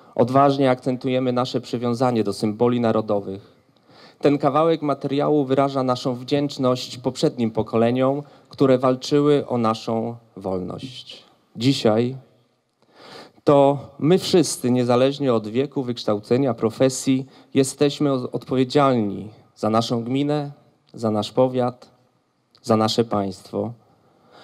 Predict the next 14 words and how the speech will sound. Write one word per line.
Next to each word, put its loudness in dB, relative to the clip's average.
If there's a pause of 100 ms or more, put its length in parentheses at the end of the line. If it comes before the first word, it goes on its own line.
(180)
To 6
od 2
naszych, 2
y, 6
działań, 4
od -4
naszych 0
decyzji 0
tu 2
i 2
teraz 0 (720)
zależy 4
jego 0
przyszłość. -8